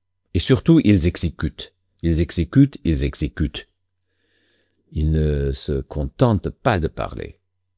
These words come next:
Ils ne remettent pas tout constamment en question. Ils savent maintenir une décision même lorsqu'elle comporte des inconvénients.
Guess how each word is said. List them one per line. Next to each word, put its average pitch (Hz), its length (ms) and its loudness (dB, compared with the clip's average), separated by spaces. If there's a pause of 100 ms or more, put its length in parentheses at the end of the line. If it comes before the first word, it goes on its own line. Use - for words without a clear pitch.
(1080)
Ils 110 600 6
ne 107 140 8
remettent 101 420 2
pas 127 160 -2
tout - 240 -4
constamment 101 500 -2
en 90 40 0
question. - 540 -6
Ils 80 160 -4
savent 95 280 0
maintenir 107 720 2
une 85 140 2
décision 104 840 2
même 101 420 2
lorsqu'elle 82 560 -2
comporte - 640 -6
des 76 280 -2
inconvénients. 80 800 -2